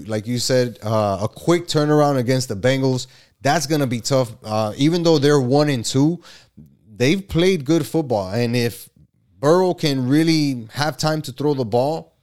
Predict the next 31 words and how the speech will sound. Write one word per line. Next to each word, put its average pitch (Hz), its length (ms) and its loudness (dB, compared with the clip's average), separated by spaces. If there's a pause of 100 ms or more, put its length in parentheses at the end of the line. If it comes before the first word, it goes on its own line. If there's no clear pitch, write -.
(100)
he 147 140 -4
can 165 180 -6
find 180 360 -4
one 151 140 0
of 147 60 0
those 139 160 -4
three 143 260 -4
sick 160 400 -4
receivers 131 480 -4
that 113 160 -4
they 107 120 -4
have 117 320 -2 (220)
and 95 180 -8
really 185 200 -2
hurt 147 160 0
the 95 80 -10
Dolphins. 113 400 -4
So 95 260 -10 (280)
we're 110 140 -2
gonna 156 140 0
have 160 140 -2
to 147 80 -6
do 147 160 2
a 131 60 2
good 139 180 0
job 143 260 2
of 113 280 -2 (240)
getting 131 260 2
everybody 135 380 0
healthy, 147 500 0 (260)
right? 131 320 -2